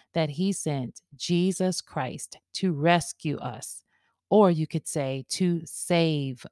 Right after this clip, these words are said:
us. And you may be asking, "Save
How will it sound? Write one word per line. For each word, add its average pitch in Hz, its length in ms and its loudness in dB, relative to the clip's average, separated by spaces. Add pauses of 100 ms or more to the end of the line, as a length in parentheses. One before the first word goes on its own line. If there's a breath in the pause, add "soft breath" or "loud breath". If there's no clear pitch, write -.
us. - 540 -10 (720)
And 190 180 6
you 214 60 8
may 226 180 8
be 277 240 2
asking, 180 640 0
"Save 233 580 -2